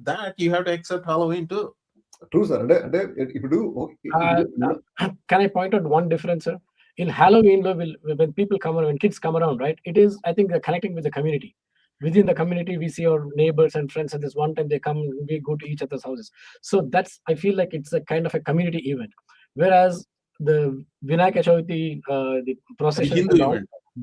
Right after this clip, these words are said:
Speaker 3: they are a silo. They are individual belong to one particular community and not involving everybody else.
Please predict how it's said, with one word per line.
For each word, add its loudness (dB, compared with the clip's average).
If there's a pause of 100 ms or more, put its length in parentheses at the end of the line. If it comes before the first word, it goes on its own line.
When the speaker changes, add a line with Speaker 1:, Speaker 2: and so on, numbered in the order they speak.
Speaker 3:
they 10
are 8
a 2
silo. 4 (120)
They 8
are 4
individual 0 (580)
belong 0
to 0
one 2
particular 0
community 0
and -2
not 4 (160)
involving 4 (100)
everybody -4
else. -16